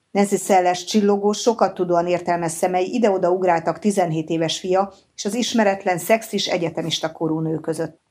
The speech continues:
Tisztában volt azzal, hogy Jonathan nők iránti érdeklődése egy ideje megnövekedett, ám a helyzetet egy kissé hajmeresztőnek érezte. „Bemutatsz az ismerősödnek?” kérdezte.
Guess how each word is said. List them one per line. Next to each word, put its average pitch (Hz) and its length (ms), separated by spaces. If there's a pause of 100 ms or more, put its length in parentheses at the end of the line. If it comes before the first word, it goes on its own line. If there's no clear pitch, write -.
(920)
Tisztában 185 480
volt 165 220
azzal, 185 300
hogy 180 180
Jonathan 180 400
nők 196 260
iránti 170 320
érdeklődése 175 720
egy 175 100
ideje 185 280
megnövekedett, 175 800 (340)
ám 180 140
a 170 60
helyzetet 196 480
egy 165 140
kissé - 320
hajmeresztőnek 160 840
érezte. 165 560 (260)
„Bemutatsz 226 440
az 254 100
ismerősödnek?” 247 760
kérdezte. 165 540